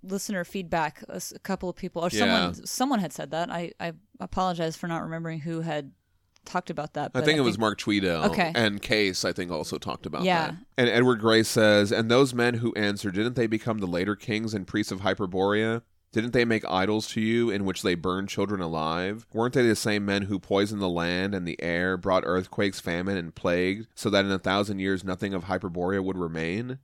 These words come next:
Speaker 2: And Hecate says, "I came into this world to set men free. I gave them that knowledge. What they choose to do with it, that's for men to decide."
Speaker 1: Mm.
Speaker 2: Eventually Thoth woke and found you in his temple, Edward Gray says. "Yes.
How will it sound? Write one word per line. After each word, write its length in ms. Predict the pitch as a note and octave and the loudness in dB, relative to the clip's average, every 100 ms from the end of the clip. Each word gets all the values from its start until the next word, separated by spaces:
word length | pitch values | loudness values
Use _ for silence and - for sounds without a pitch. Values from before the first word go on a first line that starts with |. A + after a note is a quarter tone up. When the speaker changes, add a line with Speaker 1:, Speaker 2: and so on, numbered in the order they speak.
| - | -6
Speaker 2:
And 100 | G2+ | -2
Hecate 400 | G2+ G#2 A2 G#2+ | -2 -2 -2 -2
says, 240 | A2 G#2 | 0 0
"I 80 | G#2+ | 0
came 240 | - C3+ C3 | 0 -2 -2
into 160 | B2 | 0
this 160 | A#2+ G#2+ | -2 2
world 180 | G2+ G2 | 0 0
to 60 | |
set 300 | - G2+ - | -2 -2 -2
men 240 | G2+ F#2+ G2 | -2 -4 -6
free. 540 | - D2+ C2 A1+ C#2+ _ _ | -8 -6 -4 -6 -12 _ _
I 140 | G2+ | -4
gave 260 | G2+ G2+ G2+ | 0 0 0
them 100 | F#2 | -2
that 200 | F2+ D2+ | -4 -4
knowledge. 580 | F2 D#2+ E2 D#2+ D#2 - _ | -4 -4 -4 -6 -8 -16 _
What 180 | G2 G2 | -4 0
they 120 | G2 | -2
choose 320 | - A#2 A#2+ | -2 -2 -2
to 100 | - | -2
do 200 | A#2 F2+ | -4 -2
with 220 | D#2+ D#2 D#2+ | -2 -4 -4
it, 180 | D2 - _ _ _ _ | -6 -8 _ _ _ _
that's 220 | F2 E2 | -6 -4
for 160 | - G2 | -4 -4
men 260 | E2 B1+ C2+ | -4 -8 -10
to 100 | - | -14
decide." 640 | - - G#1 G1+ G1+ - - _ - | -14 -14 -14 -14 -16 -18 -20 _ -16
Speaker 1:
Mm. 400 | E3+ F#3 E3+ D3+ _ - | -10 -8 -8 -12 _ -4
Speaker 2:
Eventually 440 | A2 C3 C#3+ C3+ | 0 0 4 2
Thoth 340 | A2 G#2 G#2 G#2+ | 4 2 2 2
woke 260 | G#2 G2+ G2+ | 2 2 -2
and 140 | F2+ | -6
found 260 | G2 G2 F#2+ | -4 -4 -4
you 80 | |
in 60 | F#2 | -4
his 140 | D#2+ - | -4 -6
temple, 420 | F#2 E2+ E2 D2+ | -8 -6 -6 -6
Edward 220 | D2 E2 | -6 -10
Gray 240 | E2 A#1 B1+ | -8 -8 -8
says. 560 | - A#1 A#1+ C2+ - _ | -8 -8 -8 -12 -16 _
"Yes. 600 | E2+ E2 C2+ G#1+ - - | -4 -2 -2 -6 -10 -14